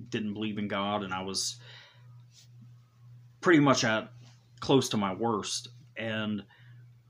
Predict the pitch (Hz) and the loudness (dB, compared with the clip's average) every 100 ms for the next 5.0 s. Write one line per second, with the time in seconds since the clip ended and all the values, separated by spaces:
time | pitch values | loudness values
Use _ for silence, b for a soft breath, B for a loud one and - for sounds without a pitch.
0 | - - - - _ - - - - 123 | -20 -20 -20 -20 _ -20 -20 -20 -18 -2
1 | 123 127 123 123 - 143 196 202 - 175 | 2 4 4 2 2 0 2 2 0 2
2 | 143 123 120 123 - _ - 110 120 127 | 6 6 4 0 -14 _ -10 -2 2 6
3 | 127 120 110 107 113 113 110 107 120 117 | 6 4 2 0 0 0 0 -2 0 0
4 | 117 113 120 120 - 101 101 95 95 82 | 2 2 4 2 0 -8 -10 -10 -12 -14